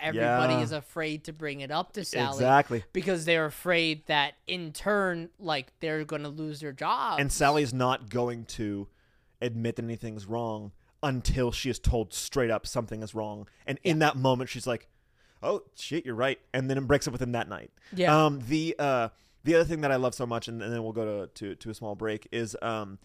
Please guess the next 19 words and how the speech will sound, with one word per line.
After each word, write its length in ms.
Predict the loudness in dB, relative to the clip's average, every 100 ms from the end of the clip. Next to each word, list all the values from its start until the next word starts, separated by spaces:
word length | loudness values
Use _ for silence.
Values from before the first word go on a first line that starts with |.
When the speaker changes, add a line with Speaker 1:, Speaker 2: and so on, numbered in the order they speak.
| _ _ _ _
Speaker 2:
how 640 | -14 -6 -2 2 2 2 -2 -6 _ _ _ _ _ _ _ _ -20
both, 480 | -6 2 4 4 0 -14 -20 -2
like, 200 | 0 2
whenever 220 | 2 2
you 160 | 4 4
are 80 |
looking 380 | 4 2 -2 -6
for 160 | 0 2
a 60 |
job 280 | 4 2 2
in 80 | 0
the 80 | -4
industry, 480 | -6 -8 -8 -8 -8 _ _
you're 140 | -2
never 200 | 2 0
going 180 | 0 -6
to 60 | -4
find 280 | -4 -4 -6
one. 240 | -8